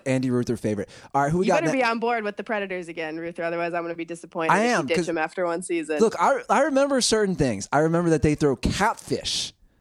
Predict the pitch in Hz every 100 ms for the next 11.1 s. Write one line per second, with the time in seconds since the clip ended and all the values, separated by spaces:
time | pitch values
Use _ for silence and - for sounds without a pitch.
0 | _ 123 117 190 147 135 - - 123 120
1 | 156 - - _ _ _ _ - 247 226
2 | 214 220 254 233 240 240 247 - 240 233
3 | 214 202 190 208 214 208 196 196 190 190
4 | 185 185 175 - 202 185 180 - 233 254
5 | 247 247 226 190 - - 220 262 247 202
6 | 185 180 226 202 196 180 180 185 185 185
7 | 185 196 185 175 180 214 220 226 240 -
8 | - - 202 185 - 240 240 - - 220
9 | 220 202 202 202 196 175 135 190 208 196
10 | 190 190 190 185 180 - 180 165 135 92